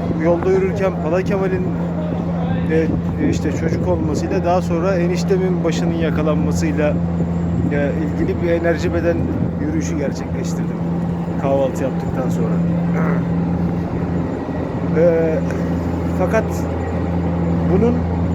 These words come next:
görüşmeye gittiğim yerde de olması gerekiyordu. Yani, e, işte, e, yaşam hakkı için ve, e, daha sonra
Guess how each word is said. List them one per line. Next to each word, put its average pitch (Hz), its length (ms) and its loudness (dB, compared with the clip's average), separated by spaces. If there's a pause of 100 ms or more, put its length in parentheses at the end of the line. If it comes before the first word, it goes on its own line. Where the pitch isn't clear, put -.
(160)
görüşmeye 202 460 4
gittiğim 226 400 2
yerde 202 300 4
de 214 40 4
olması 175 380 2
gerekiyordu. 170 500 0 (720)
Yani, 170 260 4 (260)
e, 160 400 4
işte, 175 300 2 (880)
e, 143 220 0
yaşam 185 320 2
hakkı 170 240 2
için 170 340 4
ve, 180 100 4
e, 170 300 2 (540)
daha 175 160 6
sonra 170 380 2